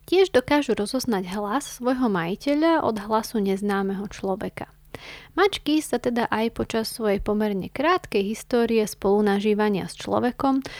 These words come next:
dokázali naučiť chápať naše gestá, mimiku, ale aj hlasové prejavy.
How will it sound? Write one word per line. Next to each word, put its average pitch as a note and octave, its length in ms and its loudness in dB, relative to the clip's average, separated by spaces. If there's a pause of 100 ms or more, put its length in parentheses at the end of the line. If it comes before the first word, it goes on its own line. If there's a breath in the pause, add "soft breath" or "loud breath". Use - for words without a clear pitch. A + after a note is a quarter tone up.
(160 loud breath)
dokázali D4+ 640 6
naučiť G#3+ 580 0
chápať G#3 320 2
naše G3+ 300 -4
gestá, A#3 640 2
mimiku, G3+ 560 0
ale G3 400 0
aj F3 80 -4
hlasové G3 500 -2
prejavy. F#3+ 640 -6